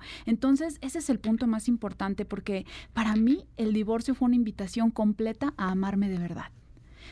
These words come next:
¿Por qué? Porque cuando te amas, no permites, no abusan de ti, no hay rechazo y comprendes que la otra persona lo puede hacer, pero tú decides si te quedas o no.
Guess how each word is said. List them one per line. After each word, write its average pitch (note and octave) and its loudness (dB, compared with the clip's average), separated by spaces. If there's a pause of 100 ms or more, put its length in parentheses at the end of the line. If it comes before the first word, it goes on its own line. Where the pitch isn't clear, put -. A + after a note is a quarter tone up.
(120)
¿Por G#3+ -2
qué? A#3 2
Porque G#3+ -4
cuando G3+ 0
te G#3 -2
amas, A#3 2
no G#3+ 2
permites, G3 -4
no G#3+ 2
abusan G#3 -2
de F3+ -4
ti, F#3+ -6
no G3+ 2
hay G3+ 0
rechazo G3+ -4
y G#3+ -4
comprendes B3+ 2
que A3 -6
la G#3 -2
otra D#4 0
persona A#3 0
lo G#3 -2
puede G#3+ -2
hacer, G#3+ -4
pero G3 -2
tú A3 -4
decides A3 0
si G3+ -4
te F#3 -4
quedas F3+ -2
o F3+ 0
no. E3+ -2